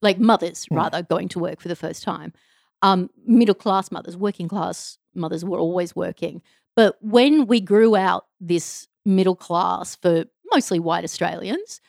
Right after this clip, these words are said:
Speaker 1: um, it, uh, after the middle century by, you know, shifting certain economic gears, taxing big companies higher. We, we've spoken about this before. It's, it's,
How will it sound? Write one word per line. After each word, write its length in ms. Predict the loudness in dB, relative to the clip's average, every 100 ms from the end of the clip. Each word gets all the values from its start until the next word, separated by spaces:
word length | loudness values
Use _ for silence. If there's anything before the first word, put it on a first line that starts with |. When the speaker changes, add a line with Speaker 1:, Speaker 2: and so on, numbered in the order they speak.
| _ _ _ _
Speaker 1:
um, 640 | 4 6 4 0 -2 -6 -14 _ _
it, 140 | -2 2
uh, 200 | 2 2 2
after 240 | -2 -2
the 160 | -4 -4
middle 300 | -6 -4 -4
century 340 | -2 -2 -2
by, 400 | -4 -4 -4 -6 -12 -2
you 140 | -2
know, 40 |
shifting 580 | 0 -2 -2 -4 -2 -2
certain 460 | -2 0 0 0 -4 -6
economic 460 | -6 -6 -6 -10 _
gears, 580 | -8 -4 -4 -6 -10 -16 _ _ _ -6
taxing 640 | -4 -4 -8 -8 -8 -14 _
big 120 | -8
companies 300 | -8 -10 -14
higher. 520 | -4 -2 0 -2 -4 -8 _ _ _ _
We, 480 | -20 -16 -12 -6 -6
we've 240 | 2 2 2
spoken 260 | -2 -2
about 180 | -4 -6
this 120 | -8
before. 540 | -12 -10 -2 2 2 0
It's, 260 | -4 -8
it's, 380 | -6 -6 -12 -18